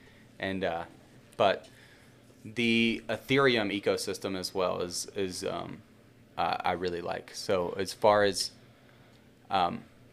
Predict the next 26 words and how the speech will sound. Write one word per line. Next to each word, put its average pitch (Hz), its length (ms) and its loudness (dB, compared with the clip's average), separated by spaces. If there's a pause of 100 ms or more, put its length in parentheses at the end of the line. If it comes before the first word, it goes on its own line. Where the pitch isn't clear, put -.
(140)
it's 127 180 4
very, 135 540 8
it's, - 400 -4 (260)
there's 123 200 4
more 131 240 8
practicalities, 113 840 4
there's 110 200 0
more 117 140 4
use 117 260 -2
cases 113 420 2
for 101 260 2
Ethereum, 131 600 2 (540)
uh, 90 260 0
than 104 220 2
Bitcoin. 135 540 0 (880)
So - 160 -2
you, 117 220 0 (880)
<clears throat> 151 360 0 (160)
so 117 420 6 (300)
Ethereum, 135 680 4 (380)
the 127 220 -2
ecosystem 135 760 2
that, - 20 -10
that, 110 480 2
that, 104 260 2
um, 92 380 -2